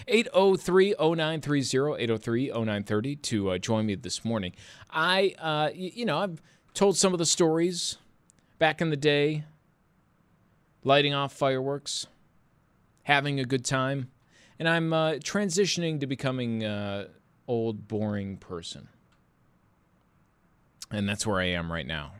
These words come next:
Uh, someone's chiming in on the text board,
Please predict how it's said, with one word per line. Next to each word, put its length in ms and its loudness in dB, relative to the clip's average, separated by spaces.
Uh, 200 -2
someone's 360 2
chiming 520 0
in 340 2
on 260 -2
the 140 -2
text 340 -6
board, 220 -4